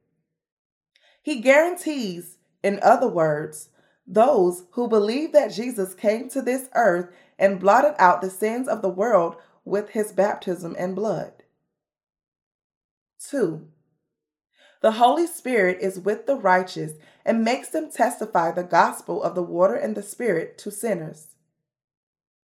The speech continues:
In John chapter sixteen, verses eight through nine, Jesus said,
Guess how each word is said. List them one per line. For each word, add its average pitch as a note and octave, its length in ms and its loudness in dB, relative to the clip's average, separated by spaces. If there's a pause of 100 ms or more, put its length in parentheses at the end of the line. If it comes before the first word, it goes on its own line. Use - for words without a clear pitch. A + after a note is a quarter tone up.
(720)
In C4 160 0
John C#4+ 320 2
chapter B3+ 340 -2
sixteen, A3+ 540 -6
verses F3+ 400 -6
eight - 220 -6
through B3 140 -6
nine, F3 480 -4 (440)
Jesus D#4 480 -4
said, E3 480 2